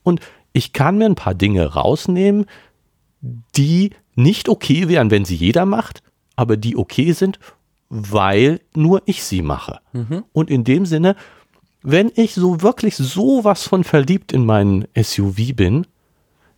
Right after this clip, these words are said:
Speaker 1: dann, ja, in Gottes Namen, meine Güte, ich bin nicht dafür, dass die verboten werden.
Speaker 2: Mhm.
Speaker 1: Und so habe ich auch ein paar Dinge, in die ich total verliebt bin und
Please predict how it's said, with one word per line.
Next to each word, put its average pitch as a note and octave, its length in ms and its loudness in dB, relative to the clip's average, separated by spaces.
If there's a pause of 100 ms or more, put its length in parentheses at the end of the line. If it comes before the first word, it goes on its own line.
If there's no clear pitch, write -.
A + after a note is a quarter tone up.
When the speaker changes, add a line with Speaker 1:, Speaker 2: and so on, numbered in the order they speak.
(240)
Speaker 1:
dann, B2+ 240 -2 (600)
ja, E3 460 0
in C#3 120 0
Gottes C#3+ 360 0
Namen, E3 420 2 (200)
meine D3 340 2
Güte, D#3+ 460 0 (480)
ich - 200 -2
bin E3+ 120 2
nicht G#3 200 0
dafür, D#3 300 2
dass B2 160 2
die - 140 -4
verboten G2 760 0
werden. D2+ 300 -2 (100)
Speaker 2:
Mhm. D2+ 140 -12 (2750)
Speaker 1:
Und C3 120 0
so D#3 200 0
habe C#3+ 160 2
ich - 140 -6
auch - 200 -2
ein B3+ 60 4
paar D#3 220 0
Dinge, C3+ 280 4
in C3 220 2
die C3+ 220 0
ich - 100 -2
total G#2+ 400 0
verliebt G#2+ 400 -2
bin G2+ 160 0
und F#2+ 200 -2